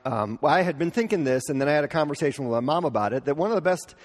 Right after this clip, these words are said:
neighborhoods, neighboring group of people that I know is my mom's neighborhood. So my mom moved down three or four years ago from Wisconsin, and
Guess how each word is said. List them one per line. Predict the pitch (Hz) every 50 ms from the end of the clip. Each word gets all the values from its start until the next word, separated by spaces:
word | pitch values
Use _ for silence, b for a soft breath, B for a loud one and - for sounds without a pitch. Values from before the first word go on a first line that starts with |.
| B B B B B B
neighborhoods, | 117 120 127 165 170 160 175 165 143 160 170 165 165 143 127 117
neighboring | 131 123 131 135 139 151 139 151 156 156 151 151 143
group | 135 156 - 147
of | 139 -
people | 165 147 135 147 143
that | 139 143
I | 147 139
know | 117 110 107 104 110 117 117 -
is | 120 120 123 120 113
my | 123 117 113
mom's | 117 117 120 123 123 117 - -
neighborhood. | - 120 113 104 104 95 101 98 82 -
So | - - 113
my | 104 110 117 120
mom | 120 131 135 135 147 156 170 156 - B B B B B
moved | B 135 139 151 139 113
down | 135 123 123 127 131 131 127
three | - - 135 135
or | 135 127
four | - 135 123 117
years | 117 117 120 117 113
ago | 117 104 113 113 113 113
from | 104 - 139 120 110 110 113 110 - B B B B B B
Wisconsin, | B 139 131 - 156 143 131 117 - - 120 117 135 156 131 113 - - - -
and | 127 117 113 113 113 110 113 117 107